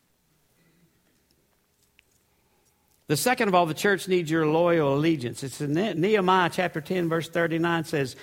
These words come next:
"We will not neglect the house of God." The word neglect means to let it go, to let loose. In the, in the War Room movie, my wife gets mad at me when I talk about stuff in the movie, but I can't help it.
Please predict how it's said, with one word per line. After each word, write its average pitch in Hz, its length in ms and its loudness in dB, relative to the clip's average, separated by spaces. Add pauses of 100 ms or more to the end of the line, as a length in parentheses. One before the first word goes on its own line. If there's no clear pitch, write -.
(380)
"We 220 180 2
will 185 160 4
not 247 420 4
neglect 208 520 0
the 190 80 0
house 170 340 2
of 156 140 -6
God." 151 200 2
The 139 80 -4
word 202 240 0
neglect 190 480 0
means 165 320 0
to 160 120 -2
let 170 200 2
it 175 140 -8
go, 139 300 0 (340)
to 160 140 0
let 170 260 2
loose. 156 420 0 (220)
In 208 220 2
the, 175 200 0 (140)
in 196 180 0
the 170 160 0
War 190 300 0
Room 185 220 2
movie, 175 240 2
my 151 160 0
wife 160 260 0
gets 151 180 -8
mad 151 200 0
at 143 60 -6
me 135 40 -6
when 135 60 -4
I 127 40 -6
talk 139 260 -8
about 139 180 -4
stuff - 260 -8
in 156 140 -4
the 139 40 -2
movie, 131 220 -4
but 131 80 -2
I 131 60 -2
can't 147 220 -4
help 143 160 -2
it. 98 100 -14